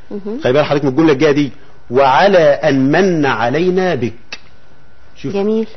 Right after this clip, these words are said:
Speaker 2: يبقى اللي بيقعد في المولد يحتفل بسيدنا النبي صلى الله عليه وسلم في إطار ديني ويقول: "أنا بفرح بسيدنا النبي"،
Speaker 1: هو أولًا وأخيرًا بيشكر كرم ربنا.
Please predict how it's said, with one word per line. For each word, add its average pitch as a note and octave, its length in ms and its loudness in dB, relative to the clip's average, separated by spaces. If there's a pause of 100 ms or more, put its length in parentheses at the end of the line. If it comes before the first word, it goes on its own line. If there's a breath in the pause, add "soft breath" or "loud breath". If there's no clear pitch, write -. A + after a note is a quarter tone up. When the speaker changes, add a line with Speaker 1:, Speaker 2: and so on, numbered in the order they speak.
(160)
Speaker 2:
يبقى B2 240 0
اللي C3 160 2
بيقعد F3+ 340 4
في - 120 -4
المولد D3+ 440 2
يحتفل E3+ 440 0
بسيدنا E3 340 0
النبي F#3 160 2
صلى D#3+ 80 -6
الله E3+ 280 0
عليه A2+ 100 -6
وسلم - 80 -16 (160 loud breath)
في E3+ 240 0
إطار F#3+ 240 2
ديني D#3+ 460 2 (340 soft breath)
ويقول: F#3 680 2 (320 loud breath)
"أنا E3+ 160 2
بفرح F#3 420 0
بسيدنا G3 440 2
النبي"، G#3+ 420 2 (220)
Speaker 1:
هو A3+ 40 2
أولًا A3 460 2
وأخيرًا G#3+ 360 0
بيشكر A3+ 340 -2
كرم G#3 340 -4
ربنا. D#3+ 300 -6